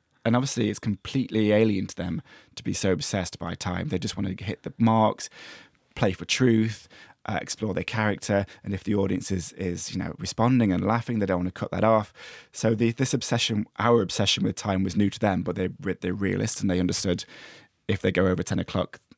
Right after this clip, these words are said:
that we're just gonna have to cut, and no one will see what, see the ending. Um, so despite that, it, I was, this amo-, most amazing thing happened on election night, in that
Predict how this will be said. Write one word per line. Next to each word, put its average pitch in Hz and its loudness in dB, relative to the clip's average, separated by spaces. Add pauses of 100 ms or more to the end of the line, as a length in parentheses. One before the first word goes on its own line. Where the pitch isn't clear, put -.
(200)
that - -6
we're 101 -2
just - -6
gonna 87 -2
have 85 -4
to - -10
cut, - 0
and 92 -6
no 90 -2
one 98 -2
will 98 -4
see 98 -4
what, - -10
see 98 -2
the 90 -4
ending. 92 -2 (520)
Um, 95 2
so - 0
despite - 0
that, - 0
it, - 2
I 65 2
was, 98 0
this - -6
amo-, 117 4
most 110 0
amazing 113 2
thing 113 -2
happened 110 -2
on 98 2
election 95 0
night, 87 -2
in 95 0
that 92 0